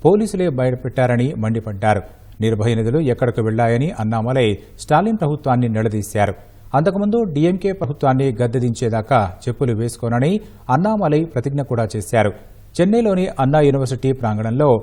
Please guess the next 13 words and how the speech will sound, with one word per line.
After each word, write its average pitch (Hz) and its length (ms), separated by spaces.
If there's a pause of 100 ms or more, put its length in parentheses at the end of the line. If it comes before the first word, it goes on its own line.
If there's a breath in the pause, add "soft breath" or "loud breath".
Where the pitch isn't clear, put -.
(280 loud breath)
ఓ 165 140
విద్యార్థినిపై 170 760
ఈ 123 80
నెల 123 260
ఇరవై 117 200
మూడున 117 460 (260 loud breath)
సామూహిక 202 480
అత్యాచారం 131 560
జరిగింది. 104 480 (340 soft breath)
విద్యార్థిని 110 540
స్నేహితుడిని 120 640
తీవ్రంగా 110 460
కొట్టి 156 440